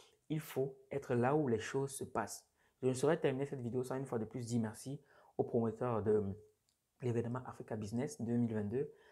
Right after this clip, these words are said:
Régis et, euh, l'avocat Mbeko. C'était du lourd, lourd, lourd, lourd. Dans l'année prochaine, moi, je serai là. Je réfléchis pas, je serai présent parce que c'était lourd.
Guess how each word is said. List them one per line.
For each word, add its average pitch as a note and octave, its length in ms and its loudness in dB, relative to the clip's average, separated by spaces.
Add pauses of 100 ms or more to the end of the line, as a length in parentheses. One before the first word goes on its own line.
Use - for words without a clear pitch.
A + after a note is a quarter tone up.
(160)
Régis B2 520 0
et, G#2+ 580 -2 (420)
euh, G#2+ 160 4
l'avocat A#2+ 720 0
Mbeko. A#2+ 400 -2 (380)
C'était C#3 560 2
du A#2+ 180 4
lourd, D3+ 420 4 (300)
lourd, C#3 300 2
lourd, C#3 200 2
lourd. C3 200 0
Dans A#2+ 100 2
l'année A#2+ 220 0
prochaine, B2+ 420 -4
moi, B2+ 240 0
je - 60 -10
serai A#2 280 0
là. A2+ 220 -6 (380)
Je - 100 -4
réfléchis A#2 380 0
pas, A#2+ 100 -2
je A#2+ 80 -4
serai - 160 -6
présent A#2 260 -6 (400)
parce - 140 -2
que C3 100 -4
c'était B2 180 -2
lourd. A2 220 -4